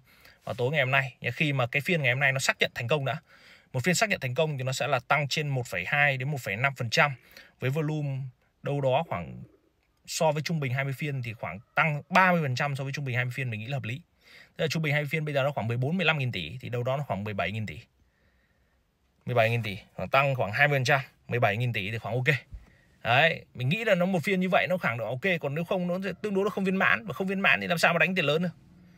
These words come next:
Không viên mãn thì tỷ trọng chắc anh em vẫn đánh khoảng ba mươi phần trăm, chờ đợi thêm những cái phiên mà nó, nó support phía sau, xong chúng ta sẽ xem xét như thế nào.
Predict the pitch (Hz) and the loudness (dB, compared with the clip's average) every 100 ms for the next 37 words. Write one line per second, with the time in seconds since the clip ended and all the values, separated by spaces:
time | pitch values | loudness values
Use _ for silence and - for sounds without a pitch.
0 | - - 180 180 180 160 180 131 113 185 | -20 -8 -2 0 2 2 0 -4 0 0
1 | - 220 165 160 170 175 156 180 185 127 | 2 0 2 0 -2 2 2 2 0 2
2 | 143 147 131 160 143 - - - 135 135 | 2 2 2 2 2 -6 -10 0 2 2
3 | 107 117 175 170 170 170 175 190 160 135 | -2 -4 0 0 0 -2 -2 -2 -2 -2
4 | 131 151 175 - - - - 175 202 220 | -2 -4 -8 -14 -20 -20 -4 0 6 8
5 | 220 196 190 196 165 160 151 147 170 165 | 8 4 4 6 4 0 -6 0 2 2
6 | 165 165 165 202 170 151 165 110 | 2 0 2 0 0 0 0 0